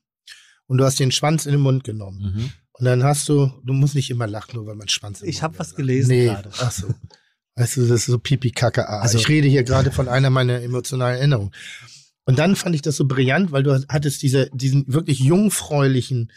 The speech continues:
Speaker 1: süßlichen, cremigen Geschmack, diese,
Speaker 2: Ja.
Speaker 1: diese pure Meeressalzigkeit
Speaker 2: Ja.
Speaker 1: mit dem Grün. Und du hast den Rauch gerochen. Du hast ihn schon gerochen, aber der hat sich nur in der Nase abgespielt. Und dann
Speaker 2: Ja.
Speaker 1: hast du gegessen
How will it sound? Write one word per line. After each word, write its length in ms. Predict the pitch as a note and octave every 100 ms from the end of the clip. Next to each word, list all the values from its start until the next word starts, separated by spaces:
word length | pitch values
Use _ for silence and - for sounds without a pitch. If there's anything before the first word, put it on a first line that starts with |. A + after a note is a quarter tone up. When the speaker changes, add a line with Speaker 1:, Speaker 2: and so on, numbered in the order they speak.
| - _
Speaker 1:
süßlichen, 640 | A#2+ A#2 F#3+ - C#3+ - G#2+
cremigen 580 | - - F3 F#3+ D#3+ C#3
Geschmack, 460 | C3 - D3+ B2+
diese, 240 | B2 A#2+ A#2+
Speaker 2:
Ja. 60 |
Speaker 1:
diese 200 | G#2 B2
pure 380 | C3 - F#3 E3
Meeressalzigkeit 960 | D3 D3+ D#3 C#3+ D3 C#3 B2+ C#3 C#3 C3
Speaker 2:
Ja. 20 |
Speaker 1:
mit 100 | C3+
dem 140 | C#3+
Grün. 260 | C3 D3 F3 - - - -
Und 100 | C#3
du 60 |
hast 120 | C#3
den 100 | D3
Rauch 360 | C3 D3 D#3 -
gerochen. 540 | C3+ B2+ C#3+ F2 D#2+ _
Du 100 | A2
hast 160 | B2 -
ihn 80 | C3+
schon 140 | D3
gerochen, 380 | C3+ B2+ D3+ A#2+
aber 140 | G#2+
der 80 | A#2+
hat 100 | C3+
sich 120 | C#3
nur 140 | D3 E3
in 60 |
der 100 | D#3
Nase 380 | C#3 C#3 C#3+ A#2+
abgespielt. 520 | A2 - G#2 - G2+
Und 100 | G2+
dann 80 | A#2
Speaker 2:
Ja. 60 | C3+
Speaker 1:
hast 120 | -
du 40 | C3+
gegessen 500 | B2+ E3+ F3 F#3+